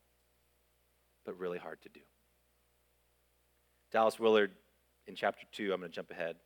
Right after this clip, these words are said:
he gives this quote, and I, I, I just think it perfectly summarizes what we're talking about this morning. He says, "Next to the reality of God,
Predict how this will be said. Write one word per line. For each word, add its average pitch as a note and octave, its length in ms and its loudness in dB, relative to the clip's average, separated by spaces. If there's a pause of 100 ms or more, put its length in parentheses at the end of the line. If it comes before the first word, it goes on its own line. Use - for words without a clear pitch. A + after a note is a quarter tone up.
(960)
he B2 60 -6
gives A#2 240 0
this A2 180 -4
quote, F#2 320 4
and F2+ 80 -6
I, F#2 220 -4
I, G2+ 80 -12 (360)
I A2+ 40 -6
just A#2+ 260 -10
think A2+ 180 -4
it - 180 -10
perfectly G#2+ 480 -6
summarizes F2 580 -12
what - 80 -18
we're - 60 -18
talking - 320 -6
about E2+ 180 -8
this - 240 -20
morning. E2+ 220 -16 (120)
He - 120 -20
says, F#2+ 180 -14
"Next A#2+ 380 -8
to - 80 -8
the G#2+ 100 -4
reality F#2+ 560 -2
of F2+ 140 -12
God, G2 300 -4